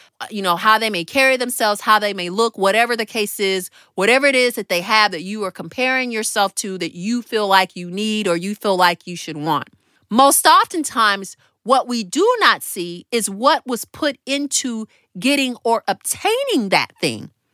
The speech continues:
And so again, unless you are likewise prepared to walk it out in the way that they may have had to walk it out to come into possession of it,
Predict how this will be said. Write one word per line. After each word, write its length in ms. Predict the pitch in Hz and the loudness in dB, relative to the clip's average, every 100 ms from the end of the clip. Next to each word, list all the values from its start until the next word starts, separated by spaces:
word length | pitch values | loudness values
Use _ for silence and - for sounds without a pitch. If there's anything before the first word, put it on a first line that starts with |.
| _ _ _ | _ _ _
And 160 | 254 269 | 2 4
so 300 | 311 277 247 | 4 4 2
again, 640 | 240 220 311 453 294 202 - | -2 -2 -2 0 0 0 -2
unless 580 | 226 233 254 330 - 349 | -2 2 4 4 2 -2
you 140 | 339 | 0
are 360 | 240 240 226 226 - | 4 4 4 0 -8
likewise 840 | 196 214 262 349 - 262 247 240 | -10 2 4 2 -2 0 0 -2
prepared 760 | - 196 - 403 466 - 104 - _ _ _ | -10 -16 -6 -4 -2 -2 -4 -10 _ _ _
to 120 | - | 0
walk 480 | 254 220 247 320 381 | 0 2 6 6 4
it 120 | 320 | 2
out 240 | 269 277 262 | 4 2 2
in 140 | 247 | -4
the 80 | 226 | -4
way 200 | 233 240 | -2 -2
that 240 | 214 175 | -4 -4
they 140 | 208 339 508 | 2 4 4
may 140 | 403 254 | 2 -2
have 120 | 220 | -4
had 300 | 254 233 214 | 0 0 0
to 120 | 214 | -4
walk 320 | 202 220 220 | 2 4 4
it 80 | 196 | 0
out 200 | 196 185 | 0 0
to 100 | - | -4
come 300 | 208 - 262 | -8 -2 -2
into 340 | 226 202 - 208 | -2 -8 -8 -8
possession 720 | - 170 180 359 554 269 151 | -8 -6 -2 0 0 -4 -6
of 240 | - 151 143 | -2 -2 -2
it, 200 | 151 | -12